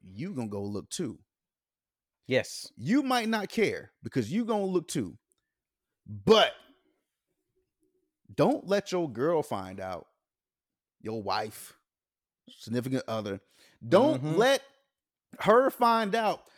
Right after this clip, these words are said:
Speaker 1: the teacher that she knows you think is bad already <laughs>
Speaker 2: Yeah.
Speaker 1: is on
Speaker 2: That
Speaker 1: OnlyFans that you can have access to. Now, Mama Bear gonna jump in and be like, "Nah, we finna
Speaker 2: And
Speaker 1: get
Speaker 2: you
Speaker 1: this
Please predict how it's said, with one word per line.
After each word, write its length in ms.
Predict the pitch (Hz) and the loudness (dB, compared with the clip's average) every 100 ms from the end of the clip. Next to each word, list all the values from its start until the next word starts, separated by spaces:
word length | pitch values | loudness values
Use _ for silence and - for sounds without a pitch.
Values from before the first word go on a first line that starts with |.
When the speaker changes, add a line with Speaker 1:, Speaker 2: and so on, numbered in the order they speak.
| - | 0
Speaker 1:
the 100 | 165 | 0
teacher 520 | - 277 285 214 190 - - | 4 4 4 2 0 0 -4
that 220 | - 285 277 | 6 6 6
she 300 | - 269 294 | -2 0 0
knows 800 | 180 160 247 220 135 127 123 - _ | -2 4 6 6 4 -4 -8 -14 _
you 320 | 107 156 294 339 | 2 8 8 8
think 300 | 247 277 185 | 0 0 0
is 180 | 143 | -4
bad 460 | 123 165 226 190 143 | 0 2 4 4 4
already 680 | 175 185 143 165 185 104 104 _ | 4 4 2 2 0 -4 -16 _
<laughs> 840 | - - - _ _ _ _ _ _ | -12 -12 -18 _ _ _ _ _ _
Speaker 2:
Yeah. 380 | 180 160 113 123 | 6 6 6 2
Speaker 1:
is 140 | 170 - | 0 2
on 220 | 233 247 - | 2 2 4
Speaker 2:
That 160 | 240 202 208 | 8 8 6
Speaker 1:
OnlyFans 600 | 196 185 175 160 156 - - _ _ _ _ - | 2 4 4 2 0 -4 -14 _ _ _ _ -2
that 180 | 170 - | 0 0
you 80 | |
can 140 | 262 226 | 2 6
have 220 | 196 185 - | 6 4 0
access 460 | 208 240 - 247 240 | 2 2 4 2 2
to. 160 | 220 - _ _ _ _ _ | -4 -8 _ _ _ _ _
Now, 580 | 156 208 226 208 190 147 | 0 2 2 2 -2 -6
Mama 340 | 139 190 202 196 | 2 6 6 6
Bear 220 | 170 170 | 4 4
gonna 180 | 151 147 | 2 0
jump 300 | 131 139 139 | 0 0 0
in 280 | 131 127 - | 0 -2 -2
and 120 | 135 | 0
be 120 | 135 | 2
like, 280 | 131 123 113 - | 4 4 2 -6
"Nah, 400 | 113 135 135 127 | -4 0 2 2
we 100 | 127 | 0
finna 60 | - 139 | 0 8
Speaker 2:
And 0 | |
Speaker 1:
get 140 | 202 | 8
Speaker 2:
you 80 | 208 | 8
Speaker 1:
this 80 | 135 | 4